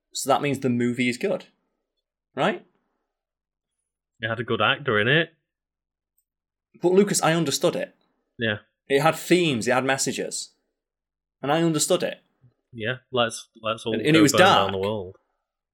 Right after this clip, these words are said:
Speaker 1: Yeah, of course. Of course, it's, it's telling me. It's, it told a deep story about mental illness. And mental ill-, illness is serious, and therefore the movie is good.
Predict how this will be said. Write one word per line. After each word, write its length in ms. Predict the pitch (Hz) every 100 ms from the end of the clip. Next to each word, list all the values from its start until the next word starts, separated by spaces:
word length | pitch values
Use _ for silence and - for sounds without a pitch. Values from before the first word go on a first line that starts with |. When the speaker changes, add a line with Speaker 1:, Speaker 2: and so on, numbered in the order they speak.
| _ _ _ -
Speaker 1:
Yeah, 200 | 220 415
of 80 | -
course. 340 | - 208 202 208 226 -
Of 20 |
course, 200 | 403 359
it's, 120 | 175 175
it's 120 | 185
telling 280 | 240 220 202
me. 340 | 117 - - _ _ _ _ _ _ _ _ _ _ _ _
It's, 160 | - 151
it 200 | 196 185
told 280 | 214 202 175
a 40 |
deep 320 | 170 156 156
story 460 | - 143 110 98 113
about 240 | 110 120
mental 340 | 117 95 110 127
illness. 580 | 202 156 - - - _ _ _ _ -
And 100 | 135
mental 260 | 151 160 156
ill-, 280 | 165 123 147
illness 260 | 147 117
is 160 | 113 -
serious, 540 | 139 143 95 - -
and 160 | 117 110
therefore 420 | 120 127 113 107
the 80 | 113
movie 380 | 104 110 117 120
is 80 | 113
good. 280 | 220 -